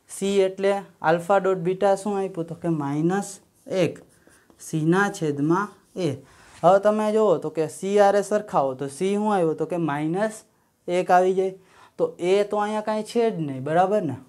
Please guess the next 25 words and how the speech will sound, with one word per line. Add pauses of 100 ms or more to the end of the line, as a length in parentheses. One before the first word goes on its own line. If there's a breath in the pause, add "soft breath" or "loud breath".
(600 soft breath)
તો
એ
કઈ
રીતે
શોધવું
એ
કહો.
જો
તો
તમારે
એ
કેવું
આવે
તો
કે
અહીંયા
આપણે
એ
મળી
ગયો
છે.
કેવો
મળ્યો?
ચાર
મળ્યો.